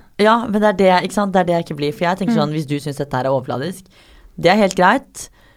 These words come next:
Speaker 1: Det er et fritt land, du er et fritt menneske, du må få lov til å si hva
Speaker 2: <laughs> Du
Speaker 1: du
Speaker 2: har en
Speaker 1: tenker.
Speaker 2: av-knapp.
Speaker 1: Yes, men du kan også skru den av.
Speaker 2: Mm.
Speaker 1: Og så får du heller høre på noe annet som ikke er så overfladisk.
Speaker 2: Mm.
Speaker 1: Men vi har på en måte,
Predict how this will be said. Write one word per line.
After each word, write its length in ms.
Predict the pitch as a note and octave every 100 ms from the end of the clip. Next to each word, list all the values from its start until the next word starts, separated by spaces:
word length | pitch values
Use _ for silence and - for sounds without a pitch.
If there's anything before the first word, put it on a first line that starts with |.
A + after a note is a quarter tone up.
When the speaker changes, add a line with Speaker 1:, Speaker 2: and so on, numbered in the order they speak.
| _ _
Speaker 1:
Det 80 | -
er 140 | D#3 D3+
et 80 | -
fritt 320 | - A3 A3+
land, 260 | G3 A3+ G#3+
du 40 |
er 60 | E3
et 100 | -
fritt 220 | G3 F#3+
menneske, 280 | F#3 B3+ -
du 60 |
må 120 | D4+ F#3
få 120 | G3
lov 240 | F#3+ D3 C#3+
til 100 | G#3+
å 40 |
si 220 | - F3+
hva 80 | E3
Speaker 2:
<laughs> 80 | D3
Du 0 |
Speaker 1:
du 60 | G3+
Speaker 2:
har 140 | B3
en 100 | D4+
Speaker 1:
tenker. 240 | A3+ -
Speaker 2:
av-knapp. 240 | C#4 D#4 D4+
Speaker 1:
Yes, 420 | G3+ A3+ D4 - - - - _
men 120 | G#3+
du 80 | G#3
kan 180 | A3 G#3+
også 540 | - F3 - - G3 G3 - _ _ _
skru 340 | - - G3+ E3
den 100 | A#2+
av. 200 | - - _ -
Speaker 2:
Mm. 160 | B3+
Speaker 1:
Og 60 | A3+
så 140 | A#3
får 120 | G#3 G#3
du 80 |
heller 360 | G3 D3 D#3 D#3 - - _
høre 180 | F#3 D3
på 100 | C3
noe 160 | C#3 C3+
annet 120 | C3
som 100 | D3+
ikke 160 | - A#2+
er 40 |
så 100 | C3 B2+
overfladisk. 520 | A#2+ A2+ C#3 C#3+ - - -
Speaker 2:
Mm. 160 | A#3 G3+
Speaker 1:
Men 480 | F3+ F3+ F3+ F3+ F3 _ _ _ _ _ _ _ -
vi 340 | E3+ E3 F3+
har 200 | F#3+ E3
på 60 | C#3+
en 60 | E3
måte, 520 | D3 C#3+ D3+ D#3 D3